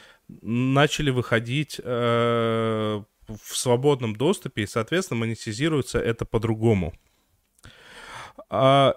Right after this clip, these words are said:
единственное, единственный плюс того, что это все на Кинопоиске, ну, то есть за пей-, пейволом, заключается в том, что ты заранее будешь знать, что это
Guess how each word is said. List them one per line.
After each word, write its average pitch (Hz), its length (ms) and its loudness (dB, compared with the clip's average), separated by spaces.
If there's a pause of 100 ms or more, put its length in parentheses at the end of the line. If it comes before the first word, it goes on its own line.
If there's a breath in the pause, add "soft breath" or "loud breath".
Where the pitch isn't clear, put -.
единственное, 139 680 4
единственный 139 480 0
плюс 160 600 0
того, 143 280 4
что - 160 0
это 120 200 2
все 131 320 2
на 120 120 0
Кинопоиске, 127 800 0
ну, 107 120 -4
то 110 120 0
есть 98 120 -2
за 113 100 0
пей-, 117 300 2
пейволом, 139 640 2
заключается - 460 -2
в - 40 -20
том, 208 140 0
что - 160 -12 (340)
ты 196 320 4 (100)
заранее 127 640 2
будешь 110 300 -6
знать, 202 180 -2
что - 140 -2
это 117 200 -6